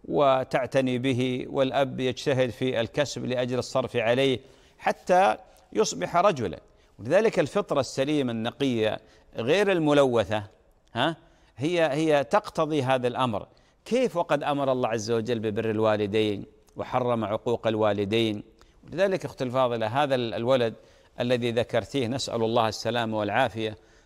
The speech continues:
واقع في، في خطيئة عظيمة، في كبيرة من كبائر الذنوب، وعظيمة من عظائم الآثام، ويجب عليه أن، أن يحدث توبة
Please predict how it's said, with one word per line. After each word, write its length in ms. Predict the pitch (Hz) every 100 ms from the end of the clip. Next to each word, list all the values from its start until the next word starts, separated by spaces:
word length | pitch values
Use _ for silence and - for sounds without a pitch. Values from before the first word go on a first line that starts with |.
| -
واقع 580 | 127 175 196 156 139 135
في، 320 | 110 131 131
في 280 | - 127 110
خطيئة 640 | - - 127 - 196 175
عظيمة، 640 | 120 123 123 156 139 101 - - _ _ _ -
في 140 | 113
كبيرة 440 | - 117 160 180
من 160 | 131 120
كبائر 460 | - 117 123 110 110
الذنوب، 460 | 104 117 135 131 - - _ _ -
وعظيمة 480 | 107 127 180 220
من 160 | 190 143
عظائم 500 | 117 120 120 113 110
الآثام، 500 | 101 104 90 101 80 - _ _ _ _
ويجب 520 | - 110 117 190 190 143
عليه 400 | 123 139 107 113
أن، 160 | 113
أن 260 | 107 113 107 104 101 -
يحدث 420 | 185 156 135 117
توبة 460 | - 185 131 107